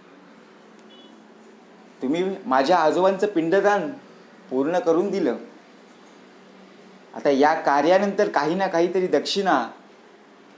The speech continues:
मला देणं गरजेचंच आहे. मी घरून काही आणलेले लाडू आहेत,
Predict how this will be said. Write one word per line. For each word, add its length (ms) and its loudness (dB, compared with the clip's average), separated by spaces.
मला 260 0
देणं 340 2
गरजेचंच 580 -2
आहे. 240 -16
मी 140 2
घरून 380 2
काही 260 4
आणलेले 680 4
लाडू 280 4
आहेत, 320 6